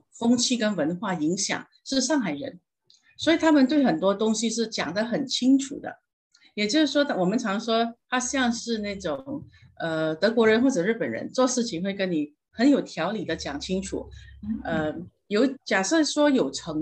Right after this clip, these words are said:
Speaker 1: 诺，我们做生意的话，会先讲清楚，先小人后君子，就不会跟你说含含糊糊的。然后大家所以对上海人的印象都觉得上海人会很注重细节。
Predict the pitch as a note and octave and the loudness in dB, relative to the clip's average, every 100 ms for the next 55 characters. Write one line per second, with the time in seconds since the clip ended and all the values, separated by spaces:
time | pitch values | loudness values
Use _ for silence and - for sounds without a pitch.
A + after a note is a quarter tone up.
0 | G3 C4+ - - - F#3 G3 A#3 B3+ A#3+ | 2 4 2 -4 -6 -2 0 2 2 2
1 | A#3 B3 G#3 D3+ D#3+ E3+ A3 G#3+ B3+ B3+ | 2 2 0 -6 -8 -6 -4 0 4 4
2 | F#3+ - A3+ A#3 F#3+ - A#3+ B3+ G3+ C#3+ | 2 -6 -2 0 -2 -4 -2 0 -2 -4
3 | D3+ D3+ F3+ _ _ _ - C4+ B3+ A#3 | -4 -6 -8 _ _ _ 0 2 4 2
4 | A#3 - _ _ _ _ _ - C#4 B3+ | 0 -8 _ _ _ _ _ -2 2 4
5 | D4 C#4+ C#4+ F3 A#3 A#3+ A#3+ F#3 A#3+ B3 | 4 4 2 2 2 2 2 0 2 2
6 | G3+ D#3+ F3+ F3 - _ _ _ _ - | 0 -2 -2 -2 -4 _ _ _ _ -8
7 | A#3+ C#4+ C#4 C#4+ C#4 A#3 C4 C4 D4 A3 | -2 -2 0 0 0 0 0 -2 -2 -2
8 | D#3+ D#3+ F3+ G#3+ G#3 G#3+ G3+ G3 F3+ C#4 | -4 -6 -6 -6 -6 -6 -4 -4 -2 -2
9 | G3 D3 D3 F3 _ _ - D4 A#3+ A3+ | -2 -2 -4 -6 _ _ 0 2 2 2
10 | D3+ C3+ - - _ - C#4 C#4+ B3+ - | 2 0 -2 -10 _ -6 0 2 2 2
11 | C#4 - C3 A#2 | 0 -2 -6 -10